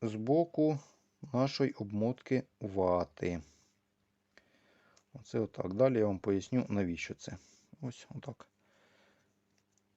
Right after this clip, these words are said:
Пальчиками придавили. Ось у нас один вивід. Ось у нас інший вивід терчить. Оце отак. Раз.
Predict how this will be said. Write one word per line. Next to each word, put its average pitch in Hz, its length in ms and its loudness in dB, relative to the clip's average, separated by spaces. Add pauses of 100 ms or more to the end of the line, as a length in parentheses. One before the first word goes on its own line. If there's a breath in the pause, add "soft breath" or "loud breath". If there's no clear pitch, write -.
(1300)
Пальчиками 113 540 8
придавили. 185 580 8 (520 soft breath)
Ось 110 260 -4
у 107 40 0
нас 98 280 0 (680)
один 170 320 0
вивід. 170 360 4 (1040)
Ось 127 240 -4
у 113 40 0
нас 104 280 -2
інший 98 320 -2
вивід 92 360 -6 (200)
терчить. - 440 -12 (1080 soft breath)
Оце - 240 -2
отак. - 400 -4 (320 soft breath)
Раз. 170 460 0